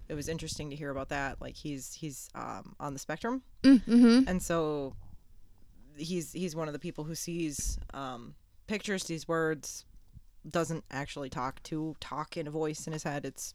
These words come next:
Speaker 2: Mm-hmm.
Speaker 1: imagery, which is kinda cool. I didn't actually get to talk to him spe-, like, directly,
Speaker 2: That would be really
Speaker 1: but it was really
Speaker 2: cool.
Speaker 1: neat.
Speaker 2: Yeah.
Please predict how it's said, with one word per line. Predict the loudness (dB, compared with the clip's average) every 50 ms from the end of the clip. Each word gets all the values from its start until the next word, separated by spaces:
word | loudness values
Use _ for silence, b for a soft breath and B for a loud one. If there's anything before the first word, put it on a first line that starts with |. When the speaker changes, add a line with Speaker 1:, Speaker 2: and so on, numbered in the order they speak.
| 8
Speaker 2:
Mm-hmm. | 10 12 12 12 12 10 8
Speaker 1:
imagery, | 6 4 2 0 0 0 0 0 0
which | 0 2 2
is | 2
kinda | 4 4 4 4 4
cool. | 2 2 2 4
I | 6 6 6
didn't | 6 6 6
actually | 4 4 2 0 -2
get | -4 -4
to | -2 0
talk | 0 0 0 0
to | -2 -2
him | -2 -2 -2 -4
spe-, | -6 -10 -10 -8 -8 -8 -6 -6
like, | -6 -6 -6
directly, | -6 -4 -2 -2 -2 -2 0 2 2 2 2 -2 b b b b b
Speaker 2:
That | 10 10 12
would | 12 12 12
be | 12 12 12
really | 12 12 12 12 12 12 12
Speaker 1:
but |
it |
was | 10 8 10
really | 10 12 12
Speaker 2:
cool. | 12 10 10 10
Speaker 1:
neat. | 8 6 b b b b b b b -16 -16 -16 -18 -18 -10 2 8
Speaker 2:
Yeah. | 10 10 10 10 8 4 4